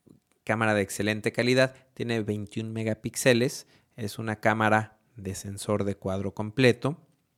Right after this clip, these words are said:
eh, cinco cuadros por segundo nos da, eh, el motor. Utiliza una tecnología nueva para grabar las fotografías que se llama U D M A. Y bueno,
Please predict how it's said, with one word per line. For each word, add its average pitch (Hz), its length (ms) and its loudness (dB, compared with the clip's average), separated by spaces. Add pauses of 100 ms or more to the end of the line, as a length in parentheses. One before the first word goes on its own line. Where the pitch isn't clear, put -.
(760)
eh, 101 320 -4
cinco 120 540 -4
cuadros 110 560 0 (340)
por 101 160 -2
segundo 135 720 0
nos 101 260 -8
da, 98 300 -6 (440)
eh, 104 440 -12 (840)
el 98 200 -6
motor. 113 500 2 (760)
Utiliza 147 480 2
una 156 240 4
tecnología 135 760 2
nueva 135 400 0
para 107 200 0
grabar 107 360 2
las 113 180 -2
fotografías 117 960 0 (100)
que - 120 -12
se 107 140 -8
llama 107 400 -4
U 123 280 0 (120)
D 113 360 0
M 110 380 -2
A. 135 280 -2 (640)
Y - 80 -10
bueno, 113 240 -2